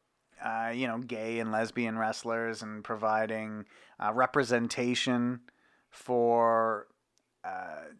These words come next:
for, for, for all fans, right? Like, y-, you know,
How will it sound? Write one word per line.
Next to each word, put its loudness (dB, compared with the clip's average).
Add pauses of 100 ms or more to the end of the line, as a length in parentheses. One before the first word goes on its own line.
(140)
for, 0
for, 2 (280)
for 10
all 12
fans, 2
right? -2
Like, -6
y-, -8
you -4
know, 2